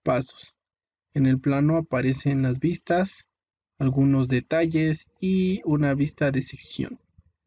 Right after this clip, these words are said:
También en el isométrico la longitud de cuatro mil, que es, eh, de lado a lado.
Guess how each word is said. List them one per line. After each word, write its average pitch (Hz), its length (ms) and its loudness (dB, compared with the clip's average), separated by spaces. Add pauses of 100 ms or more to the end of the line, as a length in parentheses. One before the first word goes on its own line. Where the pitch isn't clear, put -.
(380)
También 147 360 2
en 143 160 2
el 127 160 0
isométrico 135 720 -2
la 139 140 0
longitud 139 520 -4
de 143 120 0
cuatro 135 340 -2
mil, 202 280 0
que 147 360 0
es, - 220 -8 (800)
eh, 135 200 2
de 135 140 2
lado 135 300 2
a 127 40 2
lado. 123 300 -4